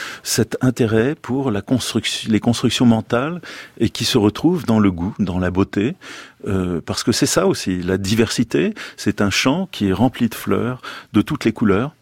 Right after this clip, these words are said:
et qui nous donne tout de suite le niveau et le degré, euh, de la santé de ce champ et donc de notre alimentation.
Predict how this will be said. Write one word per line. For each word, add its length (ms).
et 80
qui 160
nous 180
donne 480
tout 140
de 60
suite 520
le 200
niveau 680
et 100
le 160
degré, 640
euh, 360
de 320
la 140
santé 580
de 340
ce 160
champ 300
et 80
donc 260
de 140
notre 260
alimentation. 580